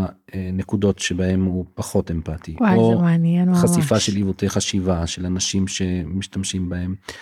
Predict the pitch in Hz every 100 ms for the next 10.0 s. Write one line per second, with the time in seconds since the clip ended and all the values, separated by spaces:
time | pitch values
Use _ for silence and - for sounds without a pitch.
0 | - - - 98 101 107 110 104 95 -
1 | _ _ - 101 95 - 110 104 90 98
2 | 92 92 98 104 95 90 90 107 101 -
3 | - 104 98 92 101 98 101 101 92 101
4 | - 101 92 92 92 90 90 95 90 87
5 | 92 90 - 104 87 82 87 - 90 104
6 | 92 - 113 117 107 98 92 90 98 98
7 | 98 90 92 - - - - - - 101
8 | 101 101 92 95 _ - 98 98 101 101
9 | - 101 98 95 - 92 92 92 98